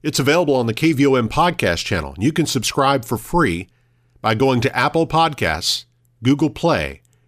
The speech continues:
iHeartRadio, Stitcher, or SoundCloud, or you can just listen on our website or app. You can listen whenever it's convenient for you. Search for K V O M where you listen to podcasts. The K V O M Newswatch podcast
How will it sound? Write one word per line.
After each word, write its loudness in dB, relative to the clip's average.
iHeartRadio, 2
Stitcher, -2
or -6
SoundCloud, 0
or 2
you 2
can 0
just 0
listen 0
on 2
our 2
website 0
or -4
app. -2
You -4
can 0
listen 2
whenever 4
it's -2
convenient 0
for -2
you. -10
Search -2
for 0
K 2
V 2
O 4
M 2
where 4
you 2
listen 2
to 2
podcasts. -4
The -2
K 4
V 4
O 4
M 2
Newswatch 2
podcast 0